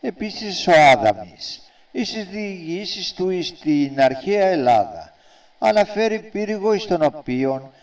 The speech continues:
δια του μαγικού καθρέπτου, έβλεπε τα συμβαίνοντα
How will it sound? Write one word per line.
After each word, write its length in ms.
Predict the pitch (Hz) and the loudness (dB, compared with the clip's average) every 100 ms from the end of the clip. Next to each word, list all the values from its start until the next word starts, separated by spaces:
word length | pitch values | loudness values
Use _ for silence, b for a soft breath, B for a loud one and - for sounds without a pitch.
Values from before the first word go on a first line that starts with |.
| b b | b b
δια 640 | 107 123 127 120 107 104 101 - | -6 4 6 6 4 -2 -6 -8
του 140 | 127 | -4
μαγικού 560 | 123 120 107 107 151 175 | -2 -2 -4 -2 0 2
καθρέπτου, 720 | 165 160 120 120 107 90 - _ b b b | 2 0 -4 -6 -8 -14 -20 _ b b b
έβλεπε 420 | 247 226 214 202 | 0 2 2 0
τα 140 | 208 190 | 0 0
συμβαίνοντα 1040 | - 147 107 135 175 202 220 220 220 311 | 0 -6 0 2 2 0 0 0 -2 -10